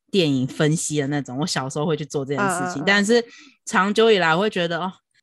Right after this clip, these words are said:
Speaker 1: 就是会有一点疲乏，所以现在，呃，特别covid的过程，其实covid的时间是非常多时间可以看电影的，因为你也没办法出门嘛，所以那个时候我就养成了一些习惯，
Speaker 2: 嗯。
Speaker 1: 就是会定期去看电影，但是定期会去看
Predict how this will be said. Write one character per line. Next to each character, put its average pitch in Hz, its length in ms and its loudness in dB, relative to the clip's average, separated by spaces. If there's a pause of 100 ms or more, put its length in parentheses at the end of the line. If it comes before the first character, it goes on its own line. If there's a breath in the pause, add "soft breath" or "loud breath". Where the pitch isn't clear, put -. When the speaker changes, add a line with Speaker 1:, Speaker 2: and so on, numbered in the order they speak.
Speaker 1:
就 220 140 4
是 202 300 6
会 233 160 6
有 165 160 6
一 170 40 2
点 165 220 0
疲 143 260 -8
乏， 127 300 -8
所 233 160 2
以 - 20 6
现 247 260 0
在， 220 400 0 (380)
呃， 185 200 -4
特 254 180 -2
别 165 400 -2
covid 208 500 0
的 151 120 -6
过 180 260 -4
程， 139 320 -10
其 170 160 -8
实 175 280 -4 (340 loud breath)
covid 220 320 4
的 165 100 0
时 156 160 -8
间 165 120 -4
是 165 120 -8
非 196 180 -2
常 165 220 -4
多 160 120 -4
时 147 180 -10
间 156 140 -4
可 156 120 -8
以 139 60 -6
看 147 220 -6
电 143 160 -8
影 127 100 -8
的， 131 40 -8
因 156 60 -4
为 175 80 -4
你 156 100 -6
也 139 60 -6
没 127 140 -10
办 156 180 -4
法 117 80 -12
出 147 240 -6
门 123 160 -8
嘛， 127 100 -10
所 208 140 -2
以 220 60 0
那 240 140 0
个 202 120 -2
时 185 80 -6
候 190 80 -2
我 180 160 -4
就 185 100 -6
养 147 240 -6
成 143 160 -12
了 147 80 -6
一 - 20 -8
些 165 160 -8
习 135 260 -12
惯， 147 200 -6
Speaker 2:
嗯。 - 40 -8
Speaker 1:
就 143 80 -10
是 147 220 -8 (420 loud breath)
会 226 80 2
定 220 220 -2
期 160 140 -6
去 175 80 -6
看 175 260 -2
电 160 220 -4
影， 117 140 -10
但 175 160 -6
是 180 60 -8
定 196 180 -4
期 151 160 -8
会 170 160 -2
去 - 140 -14
看 180 180 -2